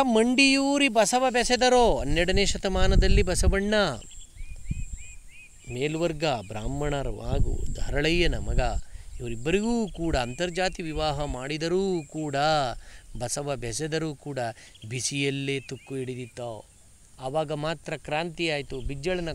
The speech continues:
ಕೊಲೆ ಆಗ್ತು. ಆವಾಗ, ಆವಾಗ್ಲೇನೆ ಅದು ತುಕ್ಕಿಡ್ದೋಯ್ತು, ಮುಂದುವರಿಲೇ ಇಲ್ಲ ಆ ಬಸವಣ್ಣನ ವಿಚಾರಗಳು. ಪಕ್ಕದಲ್ಲೇ ನಾಳೆಯ ನಾಲಿಗೆ ಸುಡುವ ದರ್ಬೆಯನ್ನಿಟ್ಟು ಸೇರಿ ಹೋಯ್ತು. ಯಾರಾರ ಏನಾರ ಮಾತಾಡಿದ್ರೆ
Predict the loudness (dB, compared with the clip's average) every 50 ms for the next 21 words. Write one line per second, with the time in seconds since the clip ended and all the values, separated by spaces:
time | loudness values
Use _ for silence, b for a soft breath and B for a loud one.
0 | -6 -4 0 2 4 6 8 8 8 8 6 4 0 -4 -10 -8 -8 -8 -8 -8
1 | -10 -10 -12 -16 -18 -16 B B B B B B B B B -6 -4 -2 0 0
2 | 0 0 -2 -2 -2 -2 -2 -2 -2 -4 -2 0 0 2 2 2 2 2 2 2
3 | 0 -2 -2 -2 -4 -4 -6 -6 -6 -6 -6 -6 -6 -8 -8 -8 -10 -10 -12 -12
4 | -16 -16 -14 -14 -12 -10 -6 -4 -2 -2 0 0 0 0 2 2 2 2 2 2
5 | 0 -2 -4 -8 -10 -16 -20 -20 -20 -20 -20 -20 -20 -18 -14 -10 -8 -6 -6 -6
6 | -6 -6 -6 -6 -6 -6 -8 -8 -8 -8 -8 -8 -10 -12 -14 -16 -18 -20 -20 -20
7 | -20 B B B B B B B B B B B B B B B B B B -20
8 | -2 2 2 2 2 4 4 6 8 8 8 8 10 12 12 12 12 10 8 6
9 | 6 6 8 8 6 6 6 6 6 6 6 6 6 4 4 4 4 4 4 2
10 | 2 0 2 2 2 2 2 2 2 0 0 0 2 2 4 4 4 2 0 -2
11 | -4 -4 -6 -8 -6 -4 -4 -4 -2 -2 -4 -4 -4 -4 -4 -2 -2 -2 0 0
12 | 0 0 -2 -4 -6 -6 -8 -12 -12 -14 -14 -16 -16 -18 -18 -18 -16 -12 -10 -8
13 | -6 -4 -4 -2 -2 -2 0 -2 -2 -2 -2 -4 -4 -6 -6 -8 -8 -8 -8 -6
14 | -6 -6 -6 -6 -6 -8 -8 -10 -10 -12 -14